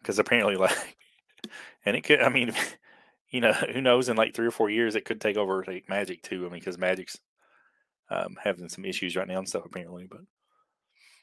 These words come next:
but apparently, like, from what the game store guy was telling me, he's like, you know, when you look at, like, the top, you know, rankings and top sellers and stuff like that,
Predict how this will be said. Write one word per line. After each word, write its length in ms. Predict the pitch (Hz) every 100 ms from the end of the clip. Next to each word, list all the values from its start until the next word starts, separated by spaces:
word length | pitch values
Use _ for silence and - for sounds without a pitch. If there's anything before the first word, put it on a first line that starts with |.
| _ _ _ _ _
but 100 | 95
apparently, 340 | 92 120 110 101
like, 140 | 95
from 180 | - 101
what 120 | 98
the 80 | 95
game 200 | 98 98
store 200 | - 92
guy 160 | 92 87
was 100 | 82
telling 240 | - 90
me, 120 | 87 87
he's 140 | 87
like, 160 | 90 92 _
you 60 | 92
know, 200 | 87 87 _ _ _ _ _ _ _ _ _ _ _ _ -
when 140 | 101
you 100 | 98
look 140 | 98
at, 60 | 107
like, 160 | 95 87
the 80 | 92
top, 300 | 98 92 - _ _ _
you 80 | 92
know, 120 | 92 87
rankings 480 | 98 92 92 92 87
and 120 | 87
top 200 | 92 -
sellers 340 | - 92 90
and 100 | 85
stuff 140 | - 87
like 140 | 87
that, 240 | 87 80